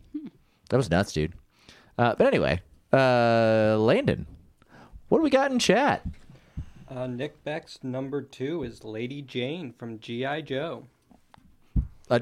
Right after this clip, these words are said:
Speaker 1: another solid choice, absolutely. Lady Jane, uh,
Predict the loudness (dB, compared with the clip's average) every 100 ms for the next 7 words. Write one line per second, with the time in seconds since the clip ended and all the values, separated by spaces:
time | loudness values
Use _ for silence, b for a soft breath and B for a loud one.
0 | 2 2 4 4 4 2 2 4 4 2
1 | 2 2 2 4 2 2 2 2 2 2
2 | 2 0 2 2 2 2 -2 -2 0 2
3 | 4 2 2